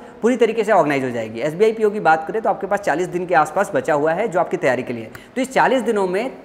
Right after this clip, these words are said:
सारे के सारे teachers मिलके आपकी जम की तैयारी कर देंगे। तो कल राहुल मीना सर रात को आठ बजे आपकी maths की class लेके start हो रहे हैं। आप लोग ज़्यादा से ज़्यादा संख्या में उनकी class को ज्वाइन करो, ताकि हमें पता चल पाए कि आप लोग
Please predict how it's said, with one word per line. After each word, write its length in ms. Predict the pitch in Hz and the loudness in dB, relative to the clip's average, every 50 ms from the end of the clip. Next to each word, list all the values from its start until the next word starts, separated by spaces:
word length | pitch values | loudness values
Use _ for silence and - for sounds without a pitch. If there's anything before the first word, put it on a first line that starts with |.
| - - - - - - - | -20 -20 -20 -20 -20 -20 -20
सारे 320 | - - - 160 160 208 240 | -8 0 4 6 6 6 6
के 120 | 233 254 | 4 4
सारे 200 | - 214 196 196 | 4 4 0 0
teachers 360 | 190 - 185 160 - 190 - | -2 -4 -6 -6 -6 -6 -4
मिलके 240 | 180 170 165 165 208 | -4 -4 -2 -2 -4
आपकी 180 | 196 196 226 214 | -4 -2 -4 -2
जम 200 | 170 165 147 156 | 0 0 0 0
की 80 | 180 | 0
तैयारी 240 | 156 151 131 120 120 | 0 0 0 0 -2
कर 140 | 110 120 113 | -4 -6 -8
देंगे। 280 | 110 113 113 113 113 113 | -8 -10 -12 -14 -12 -12
तो 80 | 143 | -8
कल 140 | - - 202 | -2 0 0
राहुल 380 | 196 180 175 139 151 170 226 247 | 2 2 0 0 0 0 0 0
मीना 240 | 226 214 202 190 | 0 -2 -2 -2
सर 420 | 165 - 160 170 208 240 214 - - 147 | -2 -2 -2 -2 -2 -4 -6 -8 -4 0
रात 260 | 139 147 160 160 - | 0 2 0 0 0
को 80 | 185 | 0
आठ 180 | 151 143 139 135 | 2 2 0 0
बजे 280 | 127 139 151 180 208 - - | -4 -6 -6 -8 -8 -2 -2
आपकी 340 | 139 143 - - 170 175 175 - - - - 147 | -2 -2 -2 -4 -6 -6 -6 -10 -16 -12 -4 0
maths 220 | 151 160 180 175 | 0 0 0 0
की 120 | - 233 214 | -4 -6 -2
class 360 | - 160 156 170 180 - - - - - - - - - - - - - - - | 2 4 4 4 2 0 -8 -16 -20 -20 -20 -20 -20 -20 -20 -20 -20 -20 -8 0
लेके 200 | 147 175 170 226 | 0 4 4 4
start 280 | - - 170 131 - - | 2 4 2 2 2 0
हो 40 | 120 | -6
रहे 100 | 110 110 | -6 -4
हैं। 80 | 101 | 0
आप 140 | 135 - 214 | 0 0 2
लोग 180 | 240 233 175 - | 2 0 0 -2
ज़्यादा 260 | 170 147 147 160 220 | -4 -4 -2 -2 -2
से 100 | 202 233 | 0 2
ज़्यादा 200 | 220 202 214 196 | 2 4 4 2
संख्या 360 | 175 185 170 156 170 165 160 | 2 0 -2 0 2 2 2
में 200 | 160 175 202 233 | 2 0 -4 -6
उनकी 260 | 214 175 170 165 180 | -6 -6 -4 -4 -4
class 240 | 165 - 147 147 - | 0 2 0 0 2
को 100 | - 185 | -2 -4
ज्वाइन 280 | 139 131 127 143 180 202 | -2 0 -2 0 -2 -2
करो, 180 | 190 185 208 | -2 -4 -2
ताकि 240 | - 196 175 165 180 | -2 -4 -4 -4 -4
हमें 140 | 170 175 165 | -4 -4 -2
पता 240 | - 139 131 170 190 | -2 -2 0 0 -2
चल 180 | 185 208 190 | 0 -2 -2
पाए 240 | 170 - 165 151 175 | 0 0 0 0 0
कि 100 | 170 202 | 0 -2
आप 200 | 170 147 143 165 | -2 -2 -2 0
लोग 340 | 175 196 240 269 269 - | 6 8 8 8 8 4